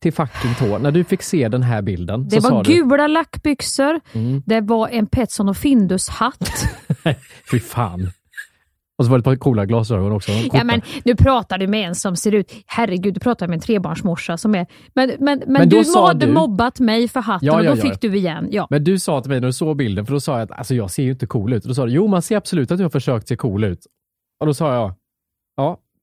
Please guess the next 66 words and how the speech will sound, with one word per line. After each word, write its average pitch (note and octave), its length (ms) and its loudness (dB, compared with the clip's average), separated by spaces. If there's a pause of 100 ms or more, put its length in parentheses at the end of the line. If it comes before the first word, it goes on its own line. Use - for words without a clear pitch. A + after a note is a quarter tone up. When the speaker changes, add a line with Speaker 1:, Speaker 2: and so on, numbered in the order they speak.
(240)
Speaker 1:
titta, E3+ 300 0
hade E3 140 0
jag F3 60 0
visat F#3 200 -2
en F#3+ 60 0
bild F3 160 0
på C#3+ 60 -6
Benjamin C#3 280 0
Ingrosso C3 380 -4
i A#2 60 -2
Speaker 2:
Du D#3 60 0
Speaker 1:
exakt A#3 240 0
Speaker 2:
sa, - 60 -2
Speaker 1:
samma D4 80 4
Speaker 2:
"Fan, C4 100 4
vad A#3 40 4
Speaker 1:
outfit?" A#3+ 140 0
Speaker 2:
cool G4 220 2
han F4 140 2
är. F#3+ 220 -2
Speaker 1:
Exakt, F#3 680 -2
det E3 100 0
här A3+ 300 6
Speaker 2:
Är. D#3+ 40 4
Speaker 1:
försök D3 500 0
som C#3 100 -2
du C3 80 0
försöker A#2 260 -6
få C#3+ 60 -2
in. G#2+ 100 0
Det C3 80 0
är - 20 -2
som E3 100 -4
när D#3 60 -2
folk C#3+ 200 -2
säger, - 180 -2
"Åh, D3+ 80 -2
vad C#3 120 0
modig C#3+ 420 0
du F#3+ 80 0
är." G2 180 -4 (420)
Alltså, D3+ 280 0
nej. C3+ 260 -6
Speaker 2:
Nej, D#4 460 0 (320)
det, D#4 180 -6
man D#4+ 180 -2
vill D#4+ 100 -2
inte E4+ 240 -2
höra C#4 360 0
att C#4+ 80 -8
någon B3 220 0
har A#3 80 -2
försökt C#4 800 -2
se B3+ 140 -4
cool F#3+ 280 -4
ut. - 100 -8
Men C#4+ 200 -2
vad E4 200 -2
har C#4+ 140 -2
du C4 140 -2
bjudit A#3+ 400 -4
upp C4 260 -6
till A3 180 -6
för B3 140 -6
dans C#4 540 -2
då? F3+ 220 -6